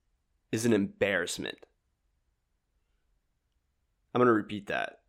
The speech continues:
Matt Nagy is an embarrassment to the league, that this guy has a head coaching position. He is so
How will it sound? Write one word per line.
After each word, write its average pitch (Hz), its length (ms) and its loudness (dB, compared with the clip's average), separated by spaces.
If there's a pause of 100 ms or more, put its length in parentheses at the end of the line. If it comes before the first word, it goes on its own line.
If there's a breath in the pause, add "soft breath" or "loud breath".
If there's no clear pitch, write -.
(120)
Matt 117 360 -2
Nagy 110 400 -4
is 110 200 -8
an 107 80 -4
embarrassment 107 920 -2 (640)
to - 160 -8
the 98 100 -6
league, 87 420 -10 (180)
that 92 300 -6
this 117 220 -2
guy 107 240 4
has 107 240 -2
a 104 60 -2
head 101 180 -4
coaching 92 360 -6
position. 85 440 -10 (480)
He 127 160 -2
is 113 120 0
so 143 760 6